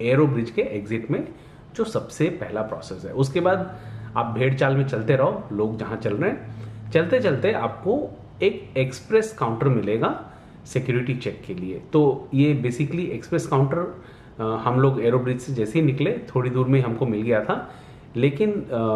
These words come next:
Toronto Airport में ground floor जहाँ पे सीबीएसए का वापस checking point है वहाँ पे भी है। काफ़ी सारे लोगों को पता नहीं था तो सब ऊपर ही भीड़ लगा रहे थे। तो यहाँ पे क्या है, ये एटीएम मशीन की तरह है जो height adjustable है।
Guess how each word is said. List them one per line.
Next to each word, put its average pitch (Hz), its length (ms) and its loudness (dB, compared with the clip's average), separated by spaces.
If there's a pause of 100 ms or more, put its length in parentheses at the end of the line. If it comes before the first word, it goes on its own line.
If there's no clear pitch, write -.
(240)
Toronto 156 360 6
Airport 131 340 2
में 220 240 -2
ground 139 280 4
floor 98 280 -2
जहाँ 117 320 -4
पे 135 160 4
सीबीएसए 113 560 -2
का 107 420 -2 (280)
वापस - 600 0 (140)
checking 131 360 0
point 107 260 -2
है - 300 -6 (260)
वहाँ 104 300 0
पे 127 140 0
भी 92 220 -4
है। - 120 -10 (120)
काफ़ी 131 300 0
सारे 156 180 4
लोगों 135 260 2
को - 80 -4
पता 117 260 -2
नहीं 107 160 0
था 104 120 -6
तो 113 200 -4
सब 123 380 -2
ऊपर 117 260 2
ही 120 80 0
भीड़ 107 220 -4
लगा 87 220 -6
रहे - 340 -16
थे। - 40 -18 (640)
तो 165 340 4
यहाँ 131 300 2
पे - 160 -4
क्या 107 200 0
है, 117 260 2
ये 135 380 2
एटीएम 139 320 2
मशीन 127 280 2
की 131 80 0
तरह 123 220 0
है 156 160 2
जो 127 120 0
height 107 300 -2
adjustable 113 540 -2
है। - 160 -4